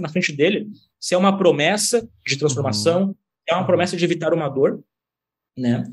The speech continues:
Speaker 1: Ah, um copy inicial, eu gosto muito da linguagem do Contra, então pare de postar reels, pare de fazer anúncio desse jeito, né? Ou então, de forma, de forma específica, como o Faustão perdeu trinta quilos.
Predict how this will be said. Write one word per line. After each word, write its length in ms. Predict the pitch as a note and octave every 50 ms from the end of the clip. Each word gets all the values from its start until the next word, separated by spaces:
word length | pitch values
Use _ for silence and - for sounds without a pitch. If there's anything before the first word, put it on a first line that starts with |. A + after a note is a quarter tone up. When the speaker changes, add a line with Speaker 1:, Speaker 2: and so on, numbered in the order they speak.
| - - _ _ _ _ _ _
Speaker 1:
Ah, 720 | C3+ C#3 C#3 C#3 C#3 C3+ C3+ C3 C3 B2+ B2+ B2+ B2+ B2 B2+
um 180 | G#3+ A3 G#3+ G#3
copy 320 | G#3 G3 G3+ A#3 A3 B3 A#3
inicial, 520 | G#3 F#3+ G3 - - - C3+ B2+ D3 F#3
eu 80 | F3+ C#3
gosto 200 | D3 D#3 D#3 D#3
muito 140 | F3+ G3
da 60 | G3 F3+
linguagem 320 | E3 D3+ C#3+ D3+ D3+ -
do 100 | D3+ D3
Contra, 500 | - - C#3+ C3+ C#3 F3+ F#3+ G3 - A#2 A#2
então 240 | A#2+ C3 C3+ C3+ C3+
pare 300 | - D#3 F3 F#3+ F#3 E3
de 140 | C#3+ C#3+
postar 320 | - D3+ C#3+ - - C#3 C3
reels, 420 | A#2+ A#2+ C3 D3 C#3+ B2+ A#2+ -
pare 280 | - - D3+ E3 F#3 F3+
de 80 | -
fazer 220 | - D3 C3+ C#3 C#3+
anúncio 200 | C#3 D3 C#3+ -
desse 180 | - - -
jeito, 420 | A#2+ A#2 B2+ C#3+ D#3 D3 D3 - A#2 - - - - - - _ _
né? 340 | - A#2 B2 C3+ D#3 D3+ -
Ou 100 | C#3+ C3+
então, 260 | C3+ C3 D3 D3+ F3 E3+
de 60 | -
forma, 180 | - D#3+ D#3+
de 100 | D3+ D#3
forma 160 | - D3+ D3+ D#3+
específica, 560 | D#3 D#3 D3+ C#3 - - F3+ F#3 - B2+ A2+
como 220 | - D3+ F3 G#3
o 40 | G3+
Faustão 640 | G#3 G#3 F3 D#3+ - - - - F3 F#3 G3+ G3 G3
perdeu 300 | E3+ D3 D3 E3+ F3 F3
trinta 340 | - D#3+ F3 F#3 F#3+ F3+ D3
quilos. 580 | D3 - - D#3+ F3 F#3+ E3+ C#3 B2 A#2 - -